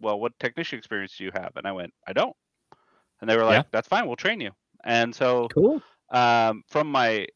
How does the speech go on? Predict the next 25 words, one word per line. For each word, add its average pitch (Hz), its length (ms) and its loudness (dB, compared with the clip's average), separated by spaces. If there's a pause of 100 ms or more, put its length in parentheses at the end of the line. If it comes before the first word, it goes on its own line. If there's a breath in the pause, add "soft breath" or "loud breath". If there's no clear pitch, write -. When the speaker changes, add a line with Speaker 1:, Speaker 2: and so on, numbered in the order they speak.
(140)
Speaker 1:
sales 165 440 -2
experience, 110 680 -10
I 113 80 -2
was 113 200 -8
able 123 380 -4
to 107 320 -6
kind 113 200 -4
of 101 100 -8
show 123 320 -6
that 113 160 -8
I 104 240 -6 (120)
understood 113 460 -12
the 107 80 -14
product, 101 340 -6 (160)
had 120 200 -6
good 113 260 -8
enough 110 220 -12
product 98 280 -2
Speaker 2:
Yep. - 60 -16
Speaker 1:
knowledge, 95 340 -8
had 113 200 0
everything 101 380 -6
to 95 60 -12
be 95 260 -10 (440 soft breath)
worth 123 360 -2